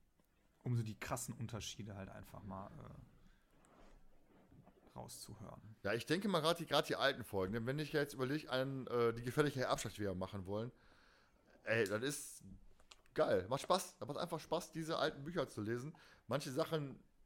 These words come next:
Speaker 2: manche Worte würdest, oder manche, manche Sätze würdest du so wahrscheinlich gar nicht mehr lesen heutzutage. Logischerweise, weil die Bücher halt schon mal älter sind.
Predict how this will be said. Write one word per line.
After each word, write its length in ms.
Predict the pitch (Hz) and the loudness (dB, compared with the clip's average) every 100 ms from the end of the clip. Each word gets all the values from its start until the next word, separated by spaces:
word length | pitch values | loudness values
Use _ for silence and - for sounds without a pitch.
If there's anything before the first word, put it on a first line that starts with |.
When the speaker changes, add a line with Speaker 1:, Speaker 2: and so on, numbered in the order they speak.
| - | -8
Speaker 2:
manche 460 | 123 123 147 147 113 | 0 2 2 2 6
Worte 460 | 135 156 160 131 | 6 6 2 0
würdest, 200 | 131 139 | -2 0
oder 160 | 123 117 | 4 6
manche, 260 | 127 135 123 | 4 0 -2
manche 180 | 131 | 0
Sätze 220 | 127 131 131 | -2 -2 -2
würdest 200 | 139 120 | -4 -4
du 40 | |
so 180 | 117 127 | -2 2
wahrscheinlich 300 | 131 131 120 | 0 0 -2
gar 100 | 123 | -2
nicht 120 | 120 | -2
mehr 80 | 104 | 0
lesen 240 | 120 151 | 0 2
heutzutage. 540 | 156 156 151 151 160 170 - - - - | 0 0 0 0 0 -4 -10 -20 -20 -6
Logischerweise, 600 | 98 101 98 92 110 123 | -2 0 2 4 4 4
weil 80 | 98 | 0
die 60 | 98 | -2
Bücher 240 | 107 - | -4 -4
halt 140 | - | -4
schon 80 | - 98 | -2 -6
mal 60 | |
älter 220 | 95 113 | -4 -4
sind. 220 | 117 151 | -2 -4